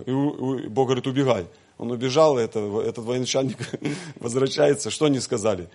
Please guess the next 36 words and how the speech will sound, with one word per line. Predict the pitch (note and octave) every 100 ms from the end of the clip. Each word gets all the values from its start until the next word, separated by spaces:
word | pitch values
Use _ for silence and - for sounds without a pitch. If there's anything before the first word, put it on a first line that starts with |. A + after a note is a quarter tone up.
| _ -
Великий | A2 D3+ E3
пророк, | D#3+ D3 F#3 F3+
что, | F#3 G3+ E3
что | - G#3+
великий | G#3 G3 F#3+
пророк | F#3 F3+ D3
приходил, | - A2 A#2 G#2 G2
говорил? | F#2+ F2+ F2+ _ _ -
Нет, | A#2 F#3 G#3+
они | E3
сказали, | D#3 D#3+ C#3
что | G3
этот | G3 F3+
неистовый | G3+ F3+ - B2+
сюда | A#2 A2+ G#2
приходил. | G#2+ G#2+ F2+ E2+ _ _ _ _ _ _ _ _ _ _ -
Ну, | D3
понимаете, | A3+ B3+ -
вот | G#3 G#3
на, | G#3 F#3
на | F#3
пророках | G3+ A3+ A#3+ G#3+
Божьих | D#3+ A3+ F#3 F#3
смотрят, | G3 A3 F#3 E3+ - - -
«Ни | E3+ G#3
вида, | B3+ A#3
ни | A3+
величия». | A3 F#3+ D#3
Что | D3 A3+
этот | A3 G#3+
неистовый. | A3+ F3+ - C#3+
Ну, | G3
что-то | A#3+ A#3+ B3
с | F#3+
человеком | - A#3+ A#3 F3 D#3
ненормально. | E3 F3 D3+ G#2 G2 G#2